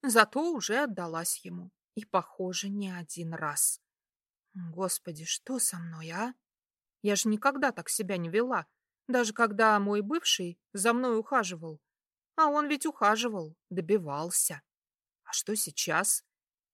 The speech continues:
Я легла под неизвестного мужика? Трезвая?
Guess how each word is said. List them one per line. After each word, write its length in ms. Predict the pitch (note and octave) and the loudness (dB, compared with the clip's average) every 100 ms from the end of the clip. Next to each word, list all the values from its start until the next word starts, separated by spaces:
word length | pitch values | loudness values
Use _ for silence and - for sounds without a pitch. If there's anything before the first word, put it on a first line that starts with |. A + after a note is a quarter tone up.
| _ | _
Я 320 | G#3+ A#3 G#3+ | 0 4 4
легла 600 | F#3+ F3+ G3 A3+ C#4+ D#4 - | 4 0 2 2 4 0 -4
под 120 | F3+ | -6
неизвестного 880 | G3 A3 G#3+ A3 B3+ E4 - A3+ G3 | -2 0 0 0 2 2 2 -2 -2
мужика? 560 | G3 F#3+ G3+ - D4+ F4 A#4 _ _ _ _ _ | -4 -2 -2 0 2 2 0 _ _ _ _ _
Трезвая? 840 | C#4 D4+ D4+ D4+ E4+ D#4 C4+ G3 | 0 2 4 4 4 2 0 0